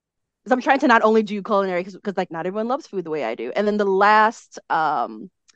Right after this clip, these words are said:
a recent series I started reading is my friend Olivia Black. She has the Record Shop Mysteries, which is, like, a, which is, like, a vinyl record shop run by sisters in Austin, Texas. So if you love music and then, like, the food scene in Austin, uh, those books are very fun.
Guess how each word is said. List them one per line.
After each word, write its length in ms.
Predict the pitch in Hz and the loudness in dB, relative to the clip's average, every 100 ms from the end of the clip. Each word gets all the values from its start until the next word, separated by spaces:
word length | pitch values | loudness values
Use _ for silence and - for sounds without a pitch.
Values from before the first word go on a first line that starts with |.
| _ _ - | _ _ 0
a 80 | 220 | 2
recent 600 | 208 285 330 277 226 - | 2 -2 -2 -2 -4 -4
series 380 | - 240 202 190 | -14 -4 -2 0
I 100 | 190 | 0
started 340 | 214 214 196 185 | 0 -2 -2 -4
reading 400 | 190 185 180 165 | -4 -2 -2 -2
is 100 | 190 | -4
my 100 | 190 | -4
friend 260 | - 190 | -2 -2
Olivia 400 | 185 196 190 190 165 | 0 0 0 -2 -4
Black. 540 | 165 175 185 359 - - | -2 2 2 0 -6 -18
She 240 | - 226 | -8 -2
has 240 | 208 196 | 0 0
the 100 | 185 | 0
Record 460 | 180 208 254 233 202 | -2 0 2 0 -4
Shop 260 | - 185 - | -2 -2 -2
Mysteries, 600 | 156 - - 98 78 - | -10 -12 -16 -14 -16 -8
which 140 | 190 202 | -8 -6
is, 80 | |
like, 140 | 202 196 | -6 -2
a, 100 | 196 | -4
which 160 | 180 | -4
is, 40 | 214 | -6
like, 80 | 208 | -2
a 40 | |
vinyl 380 | 214 220 226 214 | 4 6 6 4
record 480 | 202 196 202 196 190 | 2 2 0 -2 -2
shop 340 | - 185 185 | 0 2 0
run 260 | 185 175 196 | -4 -2 0
by 200 | 185 190 | 2 2
sisters 460 | - 202 - 190 180 | 0 -6 -4 -4 -2
in 80 | |
Austin, 280 | 175 180 180 | 0 0 -2
Texas. 580 | 180 170 - 294 339 _ _ _ _ _ _ | -6 -6 -6 -10 -12 _ _ _ _ _ _
So 160 | - 208 | -2 0
if 100 | 190 | 0
you 160 | 285 339 | 2 4
love 140 | 311 | 4
music 640 | 277 262 254 240 233 233 - | 4 2 2 0 2 0 -4
and 240 | 190 196 196 | -2 0 0
then, 140 | 190 | -2
like, 160 | 185 185 | -2 -4
the 80 | 185 | -6
food 240 | 220 208 | -4 -6
scene 320 | - 208 202 | -4 -2 0
in 100 | 185 | 2
Austin, 640 | 170 170 - - 170 160 165 | 2 2 0 -4 -4 -4 -4
uh, 240 | 139 147 147 | -2 -2 0
those 240 | 185 190 | -2 -2
books 180 | 190 190 | -6 -8
are 80 | 175 | -8
very 280 | 147 120 | -6 -8
fun. 360 | - 92 60 185 | -8 -10 -12 -16